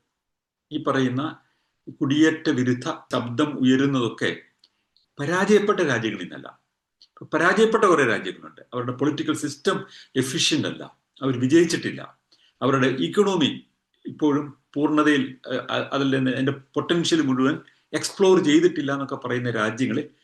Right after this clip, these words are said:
കുറെ അസംതൃപ്തി ഉണ്ടാകുക സ്വാഭാവികമാണ്. കാരണം അവിടെ അവസരങ്ങൾ നിഷേധിക്കപ്പെടുന്ന ആൾക്കാരുണ്ട്, ഏഹ്, ദാരിദ്ര്യം അനുഭവിക്കുന്ന ആൾക്കാർ വളരെ കൂടുതലുണ്ട്, ഹോസ്പിറ്റൽ, പബ്ലിക്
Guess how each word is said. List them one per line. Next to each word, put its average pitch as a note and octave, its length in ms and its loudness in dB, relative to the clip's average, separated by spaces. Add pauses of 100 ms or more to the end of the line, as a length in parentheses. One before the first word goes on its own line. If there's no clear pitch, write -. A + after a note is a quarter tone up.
(120)
കുറെ D3 180 0
അസംതൃപ്തി D#3 580 0
ഉണ്ടാകുക C3+ 480 -2
സ്വാഭാവികമാണ്. A2+ 720 -4 (480)
കാരണം B2+ 300 -6 (300)
അവിടെ A#2+ 220 0
അവസരങ്ങൾ B2 800 -2 (260)
നിഷേധിക്കപ്പെടുന്ന B2 800 -4
ആൾക്കാരുണ്ട്, F#2+ 640 -10 (500)
ഏഹ്, A2+ 160 0 (220)
ദാരിദ്ര്യം C#3 880 0
അനുഭവിക്കുന്ന G#2+ 500 -8
ആൾക്കാർ G2+ 300 -10
വളരെ F#2+ 260 -8
കൂടുതലുണ്ട്, F2 640 -12 (260)
ഹോസ്പിറ്റൽ, C#3+ 480 0
പബ്ലിക് C#3+ 540 -4